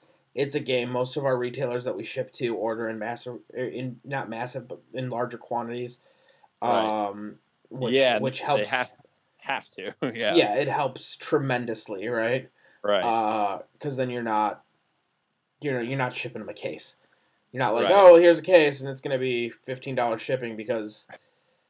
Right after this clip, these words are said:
Speaker 1: it's
Speaker 2: Cool, I've
Speaker 1: fucking"
Speaker 2: made two dollars. <laughs>
Speaker 1: Yeah. You know
Speaker 2: Yeah.
Speaker 1: what I mean? Like, shit. <laughs>
Speaker 2: Yeah. Yeah, no, people, uh, you know, and, and our stuff, just like your stuff, it,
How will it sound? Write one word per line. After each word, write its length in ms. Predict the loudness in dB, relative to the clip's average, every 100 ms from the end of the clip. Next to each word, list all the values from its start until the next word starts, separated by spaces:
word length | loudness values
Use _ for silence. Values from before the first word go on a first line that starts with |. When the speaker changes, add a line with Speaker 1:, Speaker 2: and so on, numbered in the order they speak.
| _ _
Speaker 1:
it's 220 | -6 -2
Speaker 2:
Cool, 240 | 2 4 4
I've 120 | 2
Speaker 1:
fucking" 160 | 2
Speaker 2:
made 260 | 2 2 0 _
two 160 | -8 -2
dollars. 600 | 0 0 -4 -12 -16 -20 -6 -2
<laughs> 100 | 2
Speaker 1:
Yeah. 300 | 2 2 -4 -14 -18 _ _ _ -8
You 80 | -2
know 60 |
Speaker 2:
Yeah. 80 | 0
Speaker 1:
what 80 | 0
I 60 | 0
mean? 160 | -2
Like, 260 | -4 -6 -8
shit. 420 | -12 -6 -6 -8 -20 _ -16
<laughs> 300 | -6 -2 4
Speaker 2:
Yeah. 300 | 4 4 0 -6 _ _ -20 -12
Yeah, 200 | 2 4
no, 160 | 4 2
people, 400 | 0 -6 -6 -6
uh, 300 | -4 -4 -6 -8 -20 -20 _ _ _ _ -18
you 80 | -16
know, 60 | -16 _ _ -6
and, 200 | -6 -6 -8
and 120 | -2
our 160 | -2 -2
stuff, 300 | 0 -2 -2 -14
just 240 | -12 -6
like 180 | -6 -6
your 100 | -8
stuff, 300 | -4 -2 -2
it, 80 | -4